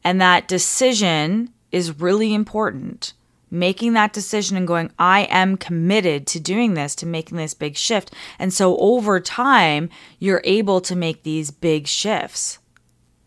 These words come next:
And if you were to get into the habit of the tool I'm gonna give you today,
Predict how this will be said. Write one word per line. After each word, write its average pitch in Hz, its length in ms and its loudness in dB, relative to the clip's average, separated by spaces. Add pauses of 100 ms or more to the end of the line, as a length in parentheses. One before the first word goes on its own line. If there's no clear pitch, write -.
(440)
And 214 160 2
if 220 140 0
you 269 180 0
were 453 120 0
to 302 140 -6
get 233 180 -2
into 190 260 -2
the 170 120 2
habit 190 680 0 (760)
of 165 600 4 (680)
the 196 120 2
tool 247 460 0
I'm 208 160 2
gonna 175 180 -2
give 294 260 -6
you 240 180 0
today, 151 600 -6